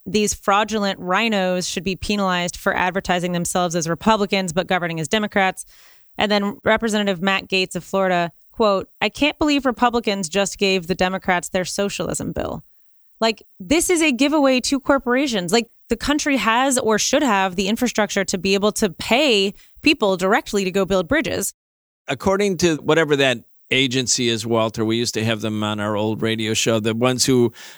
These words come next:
Speaker 2: they represent the engineers and construction engineers in America. According to their report, there are seventy thousand bridges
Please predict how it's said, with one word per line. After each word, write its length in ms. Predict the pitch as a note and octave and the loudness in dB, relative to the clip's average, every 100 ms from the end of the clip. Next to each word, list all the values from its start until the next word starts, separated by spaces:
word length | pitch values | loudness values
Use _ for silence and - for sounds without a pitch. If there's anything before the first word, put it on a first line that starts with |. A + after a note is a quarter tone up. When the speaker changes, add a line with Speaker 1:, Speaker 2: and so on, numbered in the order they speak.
| - | -4
Speaker 2:
they 200 | B2 C3 | 2 2
represent 520 | C3 B2 C3 B2+ A#2 | 2 0 0 -2 -2
the 180 | A#2+ A#2 | -2 0
engineers 920 | C3 C#3 A#2 B2+ B2+ B2+ B2+ A#2 - - | 0 0 0 2 2 2 2 0 -4 -4
and 220 | B2 A2+ | -2 -2
construction 580 | - G#2+ - C3 B2 B2+ | -2 -2 0 0 0 0
engineers 480 | B2 A2+ B2 A#2+ A#2+ | 0 0 0 0 0
in 80 | A#2+ | 2
America. 400 | A#2+ A#2+ B2 A#2 - - | 2 2 0 -2 -6 -6
According 440 | C3 - F#3 G#3 | -4 2 2 2
to 100 | F#3+ | 2
their 160 | E3 E3 | 4 4
report, 500 | D#3+ C#3 C#3+ C3+ B2 _ - _ - | 4 2 4 4 0 _ -20 _ -2
there 120 | D3 | 2
are 100 | D3 | 4
seventy 480 | - - F3+ F#3 F3+ | 4 4 2 4 2
thousand 500 | E3 D#3 D#3 C#3 C3+ | 4 2 2 0 0
bridges 500 | C3+ C3+ B2+ B2 | 2 2 2 -2